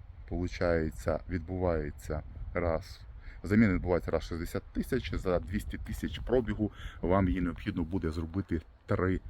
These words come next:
рази. Заміна мастила А К П П в Мерседесі, двісті одинадцятий або той самий G-, е, сім G Tronic в двісті дванадцятому в М Л-ці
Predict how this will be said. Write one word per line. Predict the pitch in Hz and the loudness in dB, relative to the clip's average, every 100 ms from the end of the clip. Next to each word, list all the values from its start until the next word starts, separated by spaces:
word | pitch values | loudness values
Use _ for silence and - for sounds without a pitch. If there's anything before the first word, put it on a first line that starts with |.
| - | -6
рази. | 87 90 95 92 95 - - - - - | 0 4 4 2 -2 -4 -8 -8 -8 -6
Заміна | 80 85 113 120 95 | -4 0 0 0 -2
мастила | 87 - 107 90 85 - | -4 -4 -2 2 2 0
А | |
К | - 95 | -6 -4
П | 98 | -4
П | - 90 82 | 0 2 2
в | 80 92 98 73 - | 2 2 2 2 -2
Мерседесі, | 90 85 95 82 73 - 139 - - - - - - - - | -2 -2 -2 -2 -2 -2 -4 -6 -10 -14 -18 -20 -20 -16 -12
двісті | 87 - | -10 -6
одинадцятий | 87 104 92 - 87 80 - - | -2 0 0 -2 -6 -4 -8 -8
або | 78 85 | -4 -2
той | 82 87 | -2 -4
самий | - - 87 82 78 | -6 0 0 0 -2
G-, | 76 82 - - 82 82 80 | -4 -6 -6 -6 -2 0 -2
е, | |
сім | 78 87 | -2 -4
G | 82 85 | -4 -4
Tronic | 98 101 90 87 85 - | 2 2 4 0 -2 -6
в | 92 78 80 | -6 -6 -6
двісті | 90 - | -8 -8
дванадцятому | 80 82 98 98 - 82 78 | -6 -2 0 0 -2 -6 -2
в | |
М | 90 | 0
Л-ці | 131 160 - 120 | 2 2 0 -2